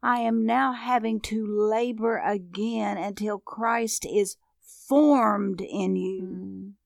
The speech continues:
Speaker 1: And in this day and age, in America especially,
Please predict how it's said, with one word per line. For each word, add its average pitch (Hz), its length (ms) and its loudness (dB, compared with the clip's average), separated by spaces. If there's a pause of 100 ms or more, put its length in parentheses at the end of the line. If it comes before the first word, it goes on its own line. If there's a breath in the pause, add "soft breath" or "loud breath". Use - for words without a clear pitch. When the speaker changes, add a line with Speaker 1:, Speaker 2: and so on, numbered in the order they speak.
(680 loud breath)
Speaker 1:
And 208 240 2
in 202 180 2
this 320 300 2
day 208 260 2
and 185 120 -4
age, 185 680 -4 (280)
in 247 160 0
America 262 640 4
especially, 185 840 -4